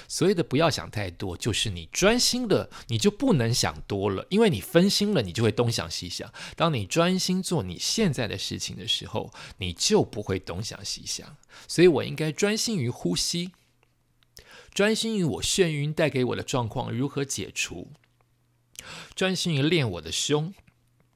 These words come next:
专心于我应该踏好我的马步，专心于我的膝盖不要往前；专心于我的大腿，专心于我的屁股，而不是专心于羡慕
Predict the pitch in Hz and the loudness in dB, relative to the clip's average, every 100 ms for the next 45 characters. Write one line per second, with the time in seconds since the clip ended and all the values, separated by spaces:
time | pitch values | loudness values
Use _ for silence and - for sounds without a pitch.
0 | - - - - - 175 185 185 190 180 | -20 -20 -20 -18 -2 2 2 0 -2 0
1 | 110 117 104 - 123 123 - 165 131 - | 0 0 -2 -6 -4 -4 -2 0 0 4
2 | 107 110 98 104 107 87 85 - 147 107 | 4 4 0 -4 -4 -6 -8 -6 -4 -4
3 | - _ _ _ _ _ _ _ _ _ | -8 _ _ _ _ _ _ _ _ _
4 | _ _ _ _ _ _ - 185 185 190 | _ _ _ _ _ _ 2 4 2 0
5 | 180 127 104 - - 147 160 127 123 127 | 0 0 0 0 0 0 -2 0 0 2
6 | 101 85 85 - 85 110 165 - 143 143 | 0 -4 -6 -6 -8 -12 -16 -6 -2 -2
7 | - 139 113 127 107 143 104 - - - | -2 -4 -6 -10 -6 -4 -4 -8 -14 -16
8 | - _ - 120 123 - 117 110 110 147 | -20 _ -8 -6 -4 -4 -6 -6 -8 -12
9 | - - 135 - - - _ _ _ _ | -10 -6 -6 -8 -20 -20 _ _ _ _
10 | 123 117 - - 127 104 - 135 147 - | -2 -2 -2 -4 -2 -2 0 0 0 -2
11 | 151 135 92 95 - - - 139 120 120 | -2 -2 -4 -6 -4 0 2 0 0 -4
12 | 110 | -6